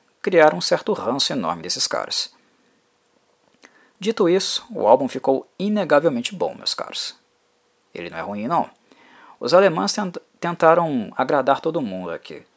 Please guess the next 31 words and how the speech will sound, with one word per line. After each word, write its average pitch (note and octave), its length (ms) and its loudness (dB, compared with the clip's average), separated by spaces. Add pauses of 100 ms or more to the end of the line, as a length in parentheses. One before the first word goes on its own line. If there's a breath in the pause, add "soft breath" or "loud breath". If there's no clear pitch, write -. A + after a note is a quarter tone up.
(360)
exceto C3+ 380 2
os - 140 -2
fãs C3 240 -2
da C3+ 120 4
base G#2+ 640 0 (720)
mais G#2+ 320 -2
o-, A2 120 0 (240)
setentista, - 840 -4 (400)
da, - 120 -10 (340)
da, - 100 -6 (140)
da E2+ 140 -2
fase A2 320 0
Uli. E2+ 340 -12 (380 soft breath)
Não B2 100 -4
tem D#3+ 160 -2
músicas A2+ 540 -4
com F#2+ 100 -8
aquela F#2+ 460 -4 (400)
vestimenta. G#2 600 -6 (500 loud breath)
Mas D3 160 -6
dos E3 120 -4
anos G#3 200 0
oitenta C#3 420 0
pra - 160 -6
frente, - 460 -10 (1300)
basicamente D3 720 0
Sting A#2+ 280 -4
in G#2+ 60 -6
the F#2 80 -8
Tail A#2+ 300 -2
pinça - 600 -4